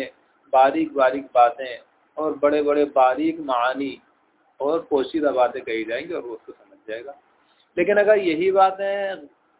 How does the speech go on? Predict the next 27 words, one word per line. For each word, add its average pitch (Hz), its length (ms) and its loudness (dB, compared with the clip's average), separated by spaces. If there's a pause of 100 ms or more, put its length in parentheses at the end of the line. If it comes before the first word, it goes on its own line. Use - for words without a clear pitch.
(220)
गबी 143 260 0
के 170 120 -4
सामने 160 340 0
कही 156 200 -8
जाएं 156 220 -2
तो - 680 -20
वो 127 100 -8
उसको - 400 -10 (400)
समझ 135 240 -8
नहीं 117 220 -12
पाएगा। 104 360 -6 (380)
जैसा 151 220 0
कि 151 80 -4
हमारे 135 440 0
मुसन्निफ - 840 -12
आली 120 220 0
रहमा 110 460 -10
है 107 160 -18 (300)
माशाअल्लाह, 104 500 -14
कि - 580 -12
वो 147 260 2 (300)
बारीक 143 300 2
बारीक 139 300 0
बातें 127 280 0
बयान 117 200 2
करते 110 160 -12
हैं 92 60 -16